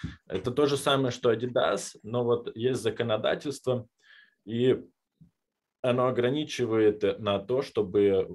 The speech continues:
э, ш-, ваша швейная фабрика производила контрафакт, ну, подделки. Конечно, существуют компании,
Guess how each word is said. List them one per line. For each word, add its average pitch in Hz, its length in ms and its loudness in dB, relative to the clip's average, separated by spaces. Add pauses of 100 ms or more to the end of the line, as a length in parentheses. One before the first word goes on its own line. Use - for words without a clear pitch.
(180)
э, 87 220 -12
ш-, - 120 -18
ваша 104 300 0
швейная 98 360 0
фабрика 127 440 -4
производила 95 840 -2 (200)
контрафакт, 101 680 -4
ну, 95 300 -8 (800)
подделки. 101 640 -4 (1000)
Конечно, 156 400 0
существуют 131 600 -2
компании, 120 720 -2